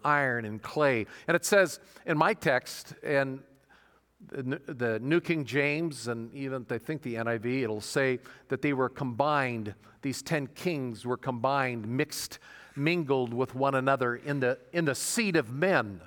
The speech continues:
If you've got an English Standard Version, it jumps and makes a, um, I think, a translation error. It says something to the effect, "They mix with one another in marriage."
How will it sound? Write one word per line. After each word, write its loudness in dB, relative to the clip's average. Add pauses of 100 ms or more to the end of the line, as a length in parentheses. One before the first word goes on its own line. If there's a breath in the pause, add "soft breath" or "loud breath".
(800 soft breath)
If -8
you've -2
got 4
an -2
English 0
Standard 0
Version, -2 (500 loud breath)
it 0
jumps 2
and -2
makes 0
a, 2 (1120 soft breath)
um, 2
I 0
think, -4
a -6
translation -2
error. 4
It -6
says 0
something -2
to -4
the -4
effect, -2 (180 loud breath)
"They 2
mix 0
with -4
one 2
another 0
in -4
marriage." -2